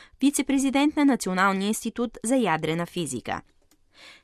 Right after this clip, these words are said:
Сред спонсорите на изложбата са Катедрата по физика към Университета в Пиза и Епархията на Тоскана. "Историята на Вселената не би могла да бъде разказана без нашите малки човешки истории",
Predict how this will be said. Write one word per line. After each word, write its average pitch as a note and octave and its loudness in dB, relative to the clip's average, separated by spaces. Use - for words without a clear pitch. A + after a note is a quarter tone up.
Сред D#3 -6
спонсорите A3 2
на F3 0
изложбата E3 0
са D4 0
Катедрата C4 0
по A3 -2
физика G#3+ -2
към D#3+ -4
Университета E3 -4
в - -16
Пиза F3 -2
и D#4+ 4
Епархията G3 0
на F3 0
Тоскана. G2+ -2
"Историята F4+ 2
на D4+ 2
Вселената D#4 2
не C4 8
би B3 4
могла D3+ 2
да E3+ -2
бъде E3+ 2
разказана E3 0
без F#3 -2
нашите F3 -2
малки F3+ 2
човешки G#3 0
истории", A2 -4